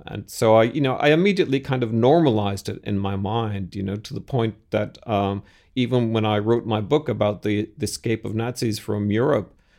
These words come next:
I didn't include Futron, and it, it took me a long while till I realized, hey, the first Nazi I ever met was actually my,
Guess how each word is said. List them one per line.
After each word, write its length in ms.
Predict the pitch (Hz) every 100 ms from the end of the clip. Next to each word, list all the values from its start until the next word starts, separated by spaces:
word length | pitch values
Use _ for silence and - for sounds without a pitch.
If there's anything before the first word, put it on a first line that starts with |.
| _ _
I 120 | 101 107
didn't 340 | 104 139 131
include 460 | 110 107 147 185 151
Futron, 680 | - 107 - 107 101 92 -
and 140 | 104
it, 260 | 107 - -
it 120 | 127
took 160 | - 170
me 80 | 175
a 40 |
long 280 | 160 151 156
while 340 | 143 127 117 107
till 180 | 123
I 80 | 113
realized, 760 | 107 120 120 107 98 95 - - _
hey, 180 | - 165
the 160 | 117 101
first 340 | - 143 -
Nazi 440 | 120 113 - 120 -
I 100 | 101
ever 220 | 110 107
met 260 | 110 143
was 160 | 120 101
actually 460 | 101 - 127 107 98 -
my, 460 | 98 95 95 101